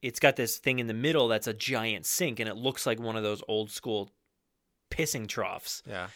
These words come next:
Speaker 1: And it's funny, somebody made, like, a joke that, like, people, people are gonna be pissing in there. Like, they're just gonna confuse it, and
Speaker 2: <laughs> I
Speaker 1: they're, they're
Speaker 2: actually
Speaker 1: just
Speaker 2: think
Speaker 1: gonna be,
Speaker 2: it's
Speaker 1: like, straight
Speaker 2: <laughs>
Speaker 1: up going to the bathroom right in those sinks. It's like,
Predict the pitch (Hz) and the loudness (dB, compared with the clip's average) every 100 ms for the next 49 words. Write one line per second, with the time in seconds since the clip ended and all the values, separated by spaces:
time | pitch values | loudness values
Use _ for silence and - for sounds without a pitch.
0 | - - 123 117 110 110 - - 135 127 | -18 -4 2 6 4 2 -4 -4 -2 -2
1 | - 151 - - - 143 135 123 120 113 | 2 2 2 -4 0 0 0 0 0 0
2 | 107 101 113 107 117 101 98 98 - 120 | 0 2 2 4 2 0 0 -4 -6 -6
3 | 107 - _ - 127 110 104 98 95 - | -8 -10 _ -6 -2 0 0 -4 -8 -8
4 | 104 98 92 90 90 85 98 - 110 107 | -10 -10 -10 -8 -6 -4 -4 -2 -4 -4
5 | 101 110 98 101 104 98 104 95 98 143 | -6 -6 -6 -6 -4 0 0 0 0 -2
6 | 123 113 117 107 110 104 101 98 98 139 | 0 0 -2 -2 -2 0 2 2 2 -2
7 | 104 98 - - - - _ - 120 120 | 0 -2 -4 -20 -20 -20 _ -14 0 2
8 | 107 104 110 101 95 98 98 101 101 98 | 2 -2 0 2 4 0 2 2 2 -2
9 | 98 - 107 - 131 - 165 120 - | -2 0 0 2 0 4 4 4 0